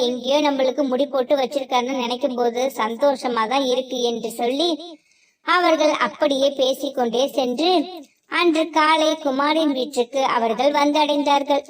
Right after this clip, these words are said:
குமார் வீட்டிற்கு வரவுமே அவர்களை வரவேற்று உள்ளே அழைத்து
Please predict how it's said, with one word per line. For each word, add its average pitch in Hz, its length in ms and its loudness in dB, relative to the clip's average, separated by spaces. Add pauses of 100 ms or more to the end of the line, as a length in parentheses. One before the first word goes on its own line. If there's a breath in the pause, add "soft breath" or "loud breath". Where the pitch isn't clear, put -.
(640)
குமார் 277 380 2
வீட்டிற்கு 285 460 0
வரவுமே 262 680 0
அவர்களை 247 640 0
வரவேற்று 262 760 0
உள்ளே 240 280 0
அழைத்து 247 640 0